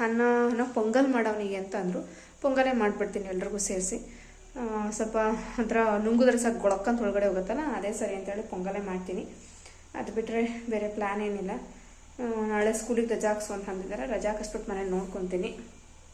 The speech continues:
ಅಷ್ಟೇ. ಅವ್ನಿಗೆ ಏನ್ ಬಂದ್ರೂ ನಮ್ಗೆ ತಲೆನೋವಿಲ್ಲ, ನೆಗಡಿ ಕೆಮ್ಮು ಏನ್ ಬಂದ್ರೂ ತಡಿತಾನೆ. ಜ್ವರ ಬಂದ್ರಂತೂ ಅವನು, ಅವ್ನು ಏನಾಗ್ತಾನೆ ಅಂತ ಗೊತ್ತಿಲ್ಲ.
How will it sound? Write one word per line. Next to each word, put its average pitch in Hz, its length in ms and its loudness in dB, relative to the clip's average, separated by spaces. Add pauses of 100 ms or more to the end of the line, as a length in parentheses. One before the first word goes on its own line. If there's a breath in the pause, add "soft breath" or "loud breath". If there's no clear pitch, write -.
(960)
ಅಷ್ಟೇ. - 480 -6 (300 loud breath)
ಅವ್ನಿಗೆ 214 320 -2
ಏನ್ 233 340 4
ಬಂದ್ರೂ 220 400 0
ನಮ್ಗೆ 240 240 2
ತಲೆನೋವಿಲ್ಲ, 196 460 -2 (120)
ನೆಗಡಿ 208 600 0
ಕೆಮ್ಮು 208 340 -2
ಏನ್ 208 300 0
ಬಂದ್ರೂ 214 260 -2
ತಡಿತಾನೆ. 190 480 -4 (100)
ಜ್ವರ 196 200 -8
ಬಂದ್ರಂತೂ 196 720 -4
ಅವನು, 185 460 -2 (520 loud breath)
ಅವ್ನು 117 420 -6
ಏನಾಗ್ತಾನೆ 226 580 2
ಅಂತ 220 140 -2
ಗೊತ್ತಿಲ್ಲ. 185 320 0